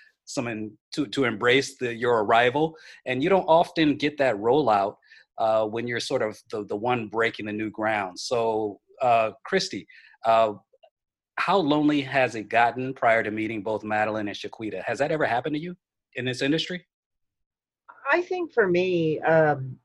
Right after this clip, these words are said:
Speaker 2: I've always been kind of a loner, and I don't mean it like I'm a lone wolf and I like being alone and all that. It's just, I, kind of, it's just how I've been all my life. Like, people just saw me as very different,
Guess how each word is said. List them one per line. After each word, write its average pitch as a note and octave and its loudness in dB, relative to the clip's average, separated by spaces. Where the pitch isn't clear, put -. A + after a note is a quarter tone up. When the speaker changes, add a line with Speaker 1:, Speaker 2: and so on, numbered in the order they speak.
Speaker 2:
I've F3+ 2
always F#3 0
been F3 -2
kind E3+ 0
of D#3 0
a C#3 -2
loner, D3 0
and G3 2
I A#3+ 6
don't A#3 4
mean E3+ 2
it D#3 -2
like C#3 -2
I'm D#3 0
a C3+ -4
lone D3+ 0
wolf D3 4
and C#3+ -6
I C#3+ -2
like D3+ -2
being D3 -2
alone D#3 0
and C#3 -2
all C3 -2
that. B2+ -2
It's - 0
just, - 4
I, F3 -6
kind D#4+ 4
of, A#3 6
it's F#3+ 2
just F#3 -4
how F#3 4
I've E3 4
been D#3 2
all E3 0
my D#3 2
life. D3+ 0
Like, C#3+ -2
people D3+ -4
just C#3+ -4
saw C#3 -4
me C#3+ -4
as C3 -6
very C#3 -2
different, D#3 -2